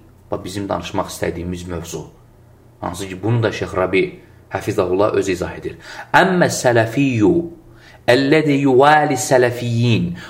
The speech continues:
və yuhibbul mənhəcəs sələf." Amma o ki qaldı,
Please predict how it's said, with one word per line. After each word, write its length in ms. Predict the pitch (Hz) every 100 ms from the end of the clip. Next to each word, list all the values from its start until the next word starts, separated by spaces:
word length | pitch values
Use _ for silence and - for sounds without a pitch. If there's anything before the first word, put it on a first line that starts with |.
| -
və 120 | 113
yuhibbul 720 | 117 123 175 160 127 127 127
mənhəcəs 640 | 120 139 143 127 123 113 - -
sələf." 320 | 120 107 - - - - _ - - -
Amma 300 | 180 170 -
o 120 | 180
ki 120 | 160
qaldı, 500 | 123 113 107 - -